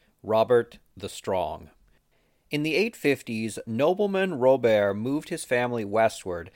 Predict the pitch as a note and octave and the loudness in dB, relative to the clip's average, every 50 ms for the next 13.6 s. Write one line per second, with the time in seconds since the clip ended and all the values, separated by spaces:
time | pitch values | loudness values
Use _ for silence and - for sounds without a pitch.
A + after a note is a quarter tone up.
0 | _ _ _ - - - - - F3 G3 - - - F#3+ F#3+ F3 D3+ - - - | _ _ _ -8 -8 -4 0 0 0 0 0 -4 -6 -6 -4 -4 -6 -6 -2 2
1 | B2+ A#2 A2 A2 G#2+ - - G#2 F#2 - D3+ E3 D#3 C3+ B2+ B2 B2 - - - | 4 4 4 4 2 0 -6 -4 0 4 4 6 6 6 6 4 2 -2 -10 -18
2 | _ _ - C3+ C3 A2+ C3+ D3 D#3 D#3+ D3+ C#3 C3+ C#3 C3 B2 B2 - - G#2 | _ _ -10 -10 -4 0 2 4 4 4 2 -2 -2 -2 -2 0 -2 -2 -4 -4
3 | G2+ A2 B2+ C#3+ D#3 D#3+ D#3 D3+ D#3 D#3+ D#3+ D#3 - - - - - B2+ A#2+ A2+ | -4 -2 0 2 4 4 4 4 4 2 0 -2 -4 -8 -12 -10 -8 -6 -2 -2
4 | A2 G2+ G#2 B2+ E3+ A3 - - - C#3+ C3+ B2+ C3 C3 C3+ C#3 - - - A2+ | -2 0 0 0 -2 -2 -2 -2 0 4 4 6 6 6 4 2 -2 -2 -2 0
5 | A2+ B2 C3+ D3 D#3 D#3+ D#3 - - B2+ A#2 A#2 A#2+ A#2 A#2 - - B2+ C3+ C3 | 4 4 4 4 2 -2 -4 0 2 4 6 6 4 4 2 0 2 2 2 2
6 | C#3+ C#3 C3+ B2+ A2+ - - A2+ A2 G#2+ G2 G#2 G#2 - - D#3 D#3+ D#3 A#2 A2+ | 0 -2 -2 -4 -4 -2 -2 0 0 -2 -4 -8 -6 0 0 2 2 2 0 -2
7 | G#2+ G#2+ G#2+ G2+ G2+ G2 F2+ F2+ F#2 F#2+ G#2+ A#2+ A#2+ G2 E2 - _ _ _ _ | -4 -6 -6 -8 -8 -10 -10 -8 -6 -2 0 0 0 0 -2 -6 _ _ _ _
8 | _ _ _ _ - - B2+ D3+ D#3 D#3+ D3+ F#3+ G3+ A3+ A#3 A3+ F#3 C#3+ C3 B2+ | _ _ _ _ -2 4 6 6 6 6 6 4 2 4 4 4 4 6 6 6
9 | B2+ A#2+ A2+ A2+ B2 C#3 D3 - D3+ C3+ B2 A2+ A#2+ B2+ - - A2+ G#2 - - | 6 6 4 4 2 2 2 0 -2 -2 -2 0 -2 -4 -6 -6 -10 -8 -4 -2
10 | G2+ F#2+ G2 G2 - - - - A#2 G#2+ G#2+ G#2+ G2 - D3+ E3 - - - - | -2 -2 -2 -4 -6 -8 -8 -6 -4 -4 -4 -6 -4 -4 -4 -4 -4 -6 -6 -4
11 | C#3 C3+ A#2+ F#2+ F2+ G#2 G#2+ G#2+ G#2 - - A2 G#2 G2 G2 F#2+ F2 F#2+ G#2 C#3 | -2 -2 -2 -2 -2 -4 -2 -4 -6 -6 -6 -8 -6 -6 -6 -8 -6 -4 -2 -2
12 | E3+ F3 D#3 D3+ - F3 E3 E3+ E3 E3 F3+ _ _ _ _ _ - A2 F#2+ G#2+ | -2 -2 -2 -2 -2 0 0 0 -2 -4 -10 _ _ _ _ _ -6 -2 2 4
13 | B2 C3+ D3 C#3+ - D3+ D3 D3 D3 D3 D3 - | 6 6 4 4 0 -4 -4 -4 -4 -8 -10 -12